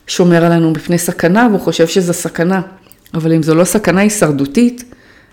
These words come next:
וסביר להניח שאם נעשה את זה, זה לא באמת סכנה הישרדותית, זה לא שאנחנו נחיה או נמות, אם נעשה את הדבר, אז אנחנו רוצות לרפא את הפחד הזה,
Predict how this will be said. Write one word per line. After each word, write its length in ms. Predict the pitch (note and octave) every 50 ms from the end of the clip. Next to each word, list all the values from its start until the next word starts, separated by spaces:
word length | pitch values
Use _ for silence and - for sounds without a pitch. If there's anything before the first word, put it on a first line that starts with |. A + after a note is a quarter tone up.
| _ -
וסביר 420 | - - - E3+ C#3+ E3 G3 G3+
להניח 440 | G3+ G3+ F#3 F3+ F3+ F#3 F#3+ F#3 F#3
שאם 220 | - - E3+ D#3+ D#3+
נעשה 340 | D#3+ D3+ D3 D3+ - G3 G3+
את 80 | G3 F3
זה, 80 | E3+
זה 180 | D3 D3+ D3+ C3+ C#3 - - - - _ _ _ _ -
לא 140 | D#3 F3+ G3+
באמת 300 | A3+ C4+ C4 F#3+ F3 F3
סכנה 340 | - D#3+ - - D#3+ D#3+
הישרדותית, 640 | D#3 D3+ - - D#3+ D3+ D#3+ D#3 D#3+ - E3 E3 D3+
זה 140 | D3 D#3 C#3+
לא 140 | D3 E3 G3+
שאנחנו 520 | G#3 - A#3+ G#3+ F3+ D#3+ - - E3+ D#3+
נחיה 360 | D#3+ D#3+ D#3+ - - F3+ F3
או 80 | F3 E3
נמות, 460 | D#3 D#3 D3+ D#3 D#3+ F3+ - - - - - - _ _ _ _ _ _ _ _ _ _ _ _ _ _ _ - - -
אם 140 | F3+ F3 E3+
נעשה 300 | E3 E3 D#3 D#3 - F3
את 120 | E3 E3 E3+
הדבר, 400 | D#3 C#3+ C#3+ C#3+ D#3 D3+ F#3 A3 C#4 C#4 - - - - - _ _ _ _ _ _ _ _ _ _ _ _ _ _ _ _ - _ _ -
אז 160 | F3+ E3+ E3
אנחנו 300 | E3 E3 E3 - - E3
רוצות 320 | D#3 D#3+ - - F#3 - -
לרפא 320 | F#3+ F#3 D#3+ D3+ - F3
את 120 | E3 E3 -
הפחד 400 | - - E3+ F3 - G#3+ G#3+ A#3
הזה, 160 | A3+ B3